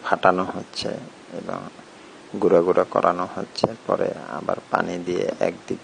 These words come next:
দিয়ে পানি দেওয়া হয় এবং অপর দিক থেকে ওটা ওই পানির সাথে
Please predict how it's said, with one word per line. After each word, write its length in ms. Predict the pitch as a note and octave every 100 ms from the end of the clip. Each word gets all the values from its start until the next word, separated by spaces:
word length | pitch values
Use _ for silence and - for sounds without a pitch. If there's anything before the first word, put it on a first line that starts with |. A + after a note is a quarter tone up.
| -
দিয়ে 160 | F#2 F2+
পানি 220 | F#2+ F2+ F#2
দেওয়া 220 | F#2 F#2
হয় 260 | F2 F#2 F#2
এবং 300 | - F2+ E2+
অপর 420 | - F#2 - G#2 F#2+
দিক 220 | F#2 F#2 - -
থেকে 340 | A2 - D#2+ - - - - - - - - - -
ওটা 340 | G2 - E2 -
ওই 140 | F#2 E2
পানির 260 | - E2 F2
সাথে 580 | - - F2+ - F#2